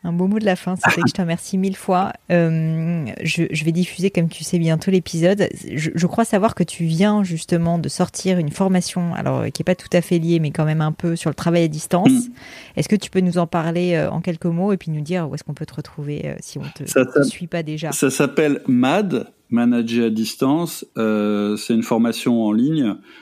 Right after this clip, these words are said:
Speaker 2: euh, et qui aborde à la fois, euh, les aspects du télétravail et à la fois les aspects du management à distance. Euh, donc, euh, c'est une formation assez complète.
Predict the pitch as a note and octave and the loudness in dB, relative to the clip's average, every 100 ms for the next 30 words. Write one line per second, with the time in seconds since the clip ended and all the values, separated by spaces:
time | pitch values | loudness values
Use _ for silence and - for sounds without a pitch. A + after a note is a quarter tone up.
0 | _ _ - G#2 G#2+ G#2 G#2+ G#2 A2+ A2+ | _ _ -4 0 2 2 0 0 -2 -2
1 | - A2+ A2 B2 C3 C3 A#2+ G#2+ G#2+ - | 0 2 2 2 2 2 0 0 0 -4
2 | - A#2+ A#2+ A#2+ A2 G2+ G2+ A#2 A#2 - | -2 2 2 2 0 0 0 0 -2 0
3 | A#2+ G#2+ G#2+ G2 - C3+ A#2+ A#2 A#2 A2+ | 0 0 -2 -4 -2 2 2 0 -2 0
4 | C#3+ D#3 F#2+ _ - - _ - A#2+ A2+ | 0 -2 -6 _ -20 -20 _ 0 2 2
5 | A2 - C3+ C#3 A#2 A2 - C3 B2 A#2+ | -2 -2 0 2 0 -2 -2 0 2 4
6 | A#2 A#2 A2+ G#2+ A2 A2 G#2 - B2+ D3+ | 2 2 0 2 2 0 -2 -2 0 0
7 | E3 - _ _ _ _ - - G#2+ G#2+ | -4 -14 _ _ _ _ -10 -2 0 2
8 | G#2 G2+ G2 G2 F#2+ F#2 - - G#2+ A2+ | 0 0 -2 -2 -2 -4 -8 -8 -2 0
9 | G#2+ - A2 G#2 G#2 G2+ G2+ - - - | 0 0 0 0 0 -2 -4 -8 -20 -20
10 | _ _ - - C3+ C#3 C#3 C#3+ D3+ C#3 | _ _ -4 2 2 4 2 2 0 0
11 | C3 C3+ B2 B2+ D#3 - | 0 0 2 0 0 -6